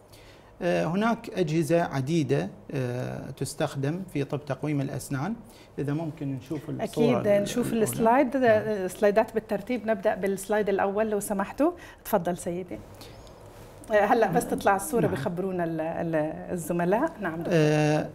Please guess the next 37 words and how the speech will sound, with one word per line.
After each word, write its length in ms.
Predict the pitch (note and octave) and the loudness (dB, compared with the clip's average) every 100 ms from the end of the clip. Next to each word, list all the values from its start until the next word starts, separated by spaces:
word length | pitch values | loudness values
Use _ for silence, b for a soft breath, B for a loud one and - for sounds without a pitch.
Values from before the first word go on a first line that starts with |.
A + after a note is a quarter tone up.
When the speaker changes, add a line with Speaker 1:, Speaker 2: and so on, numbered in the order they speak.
| - | 0
Speaker 1:
أجهزة 320 | G3 G3 D#3+ | 4 6 4
تقويم 380 | D3+ E3+ E3 D#3 | 2 0 0 0
الأسنان 600 | C3 C3+ - C#3 D3+ F#3 A#3+ | 0 -4 -4 -2 -2 -6 -4
ممكن 400 | E3 D#3+ C#3 B2+ | -2 -2 -4 -4
تقسيمها 480 | C3 - C#3+ C#3 A#2+ | -6 -4 -2 -2 -2
بشكل 460 | A#2 D3+ C#3+ A#2+ | -4 -6 -4 -4
عام 320 | G#2 C3+ E3+ F#3+ | -2 -2 -4 -4
إلى، 180 | D3 C3+ | -2 0
آه، 300 | B2+ A#2+ C3+ - | 0 -2 -4 -6
Speaker 2:
هاي، 160 | B2 A#2 | -4 0
Speaker 1:
نوعين. 400 | D3 C#3+ - B2+ | 4 4 4 4
Speaker 2:
هاي 100 | G3+ | 2
الصورة 340 | A#3 A3+ G3 | 2 -2 0
الأولى 360 | F3+ F#3+ G3 F#3+ | 0 -2 -2 -2
تقويم 420 | F#3 - G3+ F#3+ | -6 -6 -8 -6
الأسنان، 560 | F3+ F3 - G3+ G3 F3+ | -6 -6 -4 -2 0 0
صحة 560 | G#3+ G3+ - F3 E3+ | 0 -2 -2 0 0
وجمال. 640 | E3 E3+ F#3 F#3+ F#3 E3 D#3 - | -2 -2 0 0 0 -2 -6 -4
Speaker 1:
نيكست. 520 | D#3+ D3+ C#3 - - | 2 2 2 -4 -8
Speaker 2:
آه، 40 | - | -4
أكيد 440 | A3 A3 A3 C4 | 0 2 4 2
حنحكي 400 | - B3 B3+ - | 4 2 2 2
عنها 300 | F#3+ G#3 G3+ | 2 2 2
Speaker 1:
أكيد، 120 | F3 | 4
Speaker 2:
هاي 200 | F#3+ E3 | 6 6
الصحة 360 | F#3 F#3 F3+ F#3 | 4 4 2 4
Speaker 1:
أكيد. 140 | D#3+ F#3+ | 4 4
<laughs> 20 | |
Speaker 2:
والجمال. 580 | F#3+ D3 C#3 G#3 B3 A#3+ | 4 4 4 2 2 2
Speaker 1:
نعم. 40 | |
Speaker 2:
آه، 340 | G#3 G3 F#3+ F#3 | 2 2 0 -2
نأخذ 360 | G#3+ G3+ A#3+ | 0 -2 -2
Speaker 1:
اللي 140 | D3 C3 | -4 -2
Speaker 2:
ال-، 60 | |
Speaker 1:
بعده. 360 | - A3+ G#3 B2 | 0 0 2 2
Speaker 2:
هذا 300 | G3+ G#3+ F#3 | 2 2 2
السلايد 460 | F3+ - F#3 F#3 | -2 -4 -6 -6